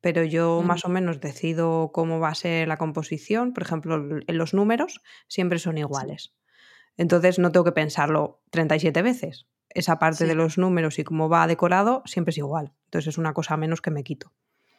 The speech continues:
Speaker 2: Claro.
Speaker 1: Entonces me parece guay, eso sí, sobre todo lo quieres llevar al día o lo quieres hacer más o menos rápido, vamos a decir así, que pienses un
Speaker 2: Sí.
Speaker 1: formato. A la izquierda, mm, página decorada, decoración y journal, y en la derecha foto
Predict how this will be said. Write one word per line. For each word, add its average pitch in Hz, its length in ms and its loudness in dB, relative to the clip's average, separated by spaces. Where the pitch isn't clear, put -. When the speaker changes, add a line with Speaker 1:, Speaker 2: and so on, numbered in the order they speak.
Speaker 2:
Claro. 175 200 -4
Speaker 1:
Entonces 160 460 -4
me 170 120 0
parece 170 540 2
guay, 180 460 2
eso 160 200 -4
sí, 151 180 -6
sobre 156 220 -2
todo 165 140 2
lo 165 140 0
quieres 170 220 -2
llevar 170 260 0
al 175 180 -2
día 220 320 0
o 160 180 0
lo 147 100 -6
quieres 151 200 -6
hacer 160 260 -2
más 156 180 -2
o 160 60 0
menos 147 460 -6
rápido, 165 480 -2
vamos 151 280 -4
a 151 40 -4
decir 151 260 -8
así, 190 300 -6
que 170 120 0
pienses 165 340 2
un 160 100 0
Speaker 2:
Sí. 143 80 -6
Speaker 1:
formato. 143 500 -6
A 165 120 2
la 175 80 2
izquierda, 196 760 2
mm, 180 380 0
página 175 440 -2
decorada, 147 640 -4
decoración 160 600 -4
y 165 120 -2
journal, 254 380 0
y 220 40 0
en 185 80 -2
la 156 100 -2
derecha 160 340 -6
foto 247 460 -4